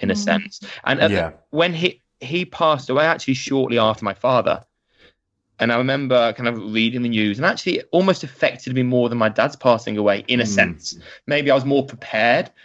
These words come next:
Speaker 1: to deal with my dad's passing, but then when Michael passed away, I, it was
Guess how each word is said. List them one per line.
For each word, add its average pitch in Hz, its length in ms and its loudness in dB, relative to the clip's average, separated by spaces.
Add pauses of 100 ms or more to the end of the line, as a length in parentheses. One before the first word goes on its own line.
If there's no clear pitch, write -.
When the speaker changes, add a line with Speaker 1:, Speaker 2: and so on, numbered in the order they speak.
(280)
Speaker 1:
to 127 80 0
deal 120 200 2
with 113 100 -2
my 104 120 0
dad's - 200 2
passing, 107 480 2 (400)
but - 120 -2
then 120 120 0
when 123 120 0
Michael 131 320 2
passed 110 360 0
away, 110 320 2
I, 107 180 2
it 104 140 -2
was 104 200 -2